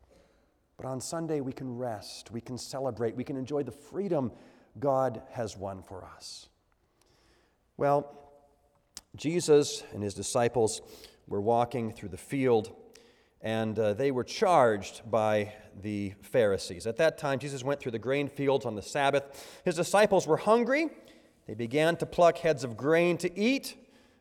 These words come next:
When the Pharisees saw it, they said to him, "Look, your disciples are doing what is not lawful to do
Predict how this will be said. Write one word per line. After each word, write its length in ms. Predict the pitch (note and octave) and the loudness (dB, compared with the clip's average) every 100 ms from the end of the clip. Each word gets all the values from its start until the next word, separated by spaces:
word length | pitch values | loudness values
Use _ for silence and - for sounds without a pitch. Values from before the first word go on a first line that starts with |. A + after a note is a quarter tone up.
| _ | _
When 140 | G#2+ | -12
the 60 | G#2 | -8
Pharisees 640 | - C3 C3 B2+ C3 A#2 | -2 2 2 0 -2 -4
saw 400 | - - E3 D#3+ | -2 4 6 8
it, 220 | D#3+ E3 E3 | 6 4 2
they 200 | C3+ B2+ | -2 -2
said 340 | - C#3 C3+ | -2 -2 -2
to 100 | A#2+ | -4
him, 240 | B2 A#2 | -4 -4
"Look, 480 | A#2 E3 G#3+ G#3 - - - | 0 4 6 4 -6 -20 -8
your 120 | C#3+ | -4
disciples 680 | D3 D3 - D#3 D#3 D#3 C#3+ | -2 -2 2 2 4 4 2
are 140 | C3+ A#2+ | 2 0
doing 360 | G#2 C3+ C3 | 0 2 2
what 120 | A#2 G#2+ | 2 0
is 160 | G2 | 0
not 500 | A#2 C3+ E3+ G3 - | 0 4 6 6 2
lawful 560 | C#3 C#3 C#3+ C#3 D#3 C#3+ | 2 4 4 4 0 0
to 140 | - | -2
do 540 | C3 A2 A#2 A2+ A#2 | -8 -4 -2 -2 -4